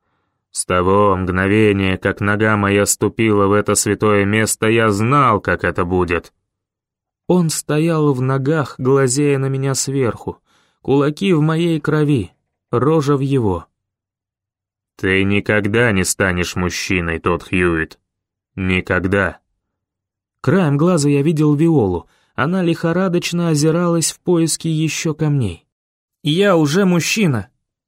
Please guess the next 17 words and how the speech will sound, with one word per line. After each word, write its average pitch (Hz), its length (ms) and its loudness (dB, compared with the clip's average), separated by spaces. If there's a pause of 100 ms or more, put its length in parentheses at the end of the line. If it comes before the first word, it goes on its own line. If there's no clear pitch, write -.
сказал 117 500 0
я, 160 320 -2 (580)
но 143 140 -4
я 156 200 -2
пал. 90 380 -6 (480)
Я 175 160 -2
потерял 180 460 0
нож, 151 540 -2
у 131 100 -2
меня 147 340 -2
сорвался 139 680 -2
голос. 127 600 -2 (420)
Я 156 220 -4
зажимал 143 540 -2
рукой 147 340 -2
кровоточащую 123 1000 -4
шею. 98 440 -6